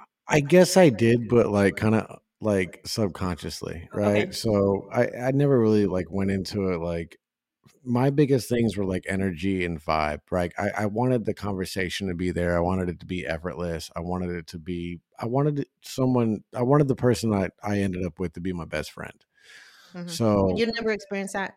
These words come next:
Speaker 2: in the past, or?
Speaker 1: Um, only in the sense of the fact that that's who I spent most of my time with.
Speaker 2: Okay.
Speaker 1: You know what I mean?
Speaker 2: So it was, like, you're the <laughs> default option, not that, like,
Speaker 1: Yeah.
Speaker 2: you're actually a very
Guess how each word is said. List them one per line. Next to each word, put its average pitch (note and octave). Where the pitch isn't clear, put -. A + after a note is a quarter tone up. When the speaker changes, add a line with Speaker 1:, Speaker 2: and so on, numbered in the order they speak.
Speaker 2:
in G3
the F#3
past, A3
or? E3
Speaker 1:
Um, D#3+
only F#3
in D#3
the C3+
sense B2+
of A2+
the G#2+
fact A2
that G2+
that's G2+
who A2
I G2
spent G#2+
most F#2
of -
my F2+
time D#2+
with. D2+
Speaker 2:
Okay. F3
Speaker 1:
You A#2
know A2+
what A2
I A2+
mean? A#2
Speaker 2:
So A#4+
it A#4+
was, B4
like, -
you're G3
the F#3+
<laughs> -
default A3
option, E3+
not E3+
that, E3+
like, D3+
Speaker 1:
Yeah. E3+
Speaker 2:
you're F#3
actually D#3+
a E3
very D#3+